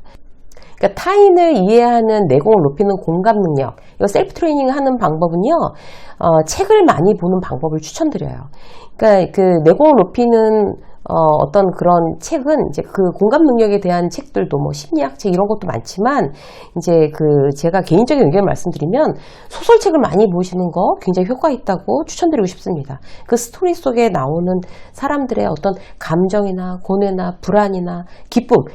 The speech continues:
이런 거 복잡하게 얽혀 있으면서도 굉장히 섬세하게 표현돼 있잖아요. 그런 소설을 읽음으로써도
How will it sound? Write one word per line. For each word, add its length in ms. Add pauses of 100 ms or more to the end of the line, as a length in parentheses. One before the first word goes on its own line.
(120)
이런 140
거 60
복잡하게 840
얽혀 320
있으면서도 760 (260)
굉장히 280
섬세하게 500
표현돼 320
있잖아요. 680 (260)
그런 220
소설을 540
읽음으로써도 1700